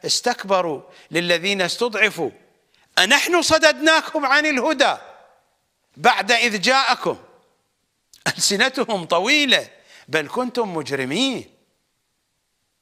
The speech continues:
وقال الذين استضعفوا للذين استكبروا:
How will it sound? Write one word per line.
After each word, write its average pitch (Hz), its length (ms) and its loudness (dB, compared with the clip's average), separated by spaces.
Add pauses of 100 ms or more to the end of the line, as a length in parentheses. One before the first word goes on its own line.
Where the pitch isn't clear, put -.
(320)
وقال 190 400 0
الذين 185 480 -2
استضعفوا 202 760 -2 (400)
للذين 170 480 -2
استكبروا: 180 680 -2